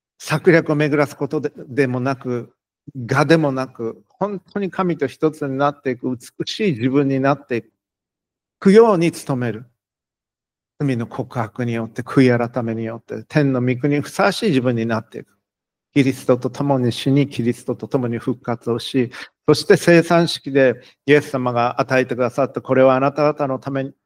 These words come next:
裂かれた私の体です。あなた方のために流される私の血です。」と言われたそれを受け取って、キリストと体と血と共に一週間を歩んでいくんです。清められて。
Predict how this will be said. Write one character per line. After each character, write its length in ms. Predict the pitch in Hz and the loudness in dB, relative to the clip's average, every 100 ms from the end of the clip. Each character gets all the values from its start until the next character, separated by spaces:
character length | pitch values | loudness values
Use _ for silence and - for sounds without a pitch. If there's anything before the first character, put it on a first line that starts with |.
| - | -12
裂 260 | 123 - | -10 -8
か 160 | - 143 | -2 0
れ 100 | 131 | 0
た 120 | 123 | -2
私 340 | 120 120 147 165 | -4 -2 -4 -4
の 120 | 170 | -6
体 420 | - 170 180 180 | -4 -2 0 -2
で 140 | 185 202 | -4 -8
す。 160 | - _ _ _ _ - | -10 _ _ _ _ -2
あ 60 | |
な 120 | 139 156 | 0 2
た 100 | 156 | 2
方 260 | 156 151 | 2 -2
の 120 | 139 | -6
た 120 | - 135 | -4 -4
め 120 | 131 | -4
に 80 | 123 | 0
流 200 | 131 139 | 0 -2
さ 140 | 139 | -4
れ 120 | 139 | -2
る 120 | 135 123 | -2 -2
私 380 | 127 160 - | -2 -4 -6
の 140 | 160 147 | -8 -8
血 260 | - - | -8 -6
で 140 | 175 196 | -4 -4
す。」 200 | - _ _ _ _ _ _ _ 170 | -6 _ _ _ _ _ _ _ 2
と 40 | |
言 120 | 147 | 4
わ 80 | 127 | 4
れ 100 | 127 | 0
た 120 | 131 | -4
そ 180 | 120 147 | -6 0
れ 120 | 147 | 4
を 120 | 151 147 | 4 2
受 260 | 147 202 | 0 -2
け 40 | 208 | 2
取 160 | 226 | 0
っ 60 | 220 | 0
て、 140 | - | -6
キ 240 | 123 - 196 | -8 -4 -2
リ 100 | 196 | -4
ス 140 | - | -4
ト 100 | 196 | -6
と 280 | 180 180 170 | -2 -2 -4
体 440 | - 165 160 160 | 0 2 4 2
と 140 | 156 147 | 0 -2
血 140 | - | -2
と 120 | - | -4
共 320 | 185 202 190 214 | -6 -6 -6 -4
に 140 | 226 | -2
一 60 | - | -2
週 220 | - 147 | 0 -2
間 220 | 123 113 | -2 -4
を 80 | 110 | -2
歩 260 | 123 131 | -2 -2
ん 40 | 117 | -4
で 80 | 107 | -6
い 40 | |
く 140 | - | -8
ん 60 | 98 | -16
で 40 | |
す。 120 | 104 - | -18 -4
清 200 | 143 127 | 0 2
め 200 | 120 113 | 2 0
ら 100 | 107 | -2
れ 120 | 92 | -4
て。 220 | - | -12